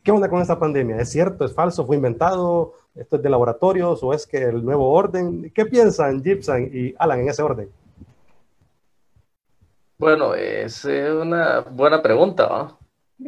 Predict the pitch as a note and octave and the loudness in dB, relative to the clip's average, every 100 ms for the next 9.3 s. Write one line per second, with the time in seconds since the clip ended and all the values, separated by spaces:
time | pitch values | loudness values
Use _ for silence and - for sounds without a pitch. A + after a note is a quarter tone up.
0 | - - B2 A#2+ A#2 A2 G#2+ A2 C3 A2+ | -14 -12 -8 -4 -4 -4 -8 -4 2 4
1 | A#2 B2+ E3 F3+ F#3+ G3 F3 F#3+ F#3+ E3+ | 6 4 4 4 6 6 6 2 0 2
2 | D3 F#3 F3 F3 E3+ C3 A#2+ A2+ B2 C#3+ | 2 0 0 0 0 -4 -6 -4 -4 -4
3 | D3 D#3+ G3 E3 - - - _ _ _ | 0 0 0 -2 -4 -12 -20 _ _ _
4 | C3 A#2 G#2 G#2 - - - _ _ _ | -6 -4 -4 -6 -10 -14 -20 _ _ _
5 | _ _ _ C3 C#3 D#3+ F3 D3+ B2 B2 | _ _ _ -2 2 6 6 6 0 -4
6 | A#2 A#2 A2+ G#2+ D#3 A3 F#3 E3 G3 A#3+ | -2 -2 0 2 4 2 2 2 2 -2
7 | - G3+ D#3 C3 - C3 A#2+ A2 A#2 C3+ | 0 4 4 2 0 -2 -2 -4 -2 -2
8 | C3+ C#3 C#3 D3 C3+ A#2+ G#2+ D#3+ C#3+ G2+ | 0 4 4 4 2 2 2 2 0 -2
9 | D#2 A2+ | -6 -10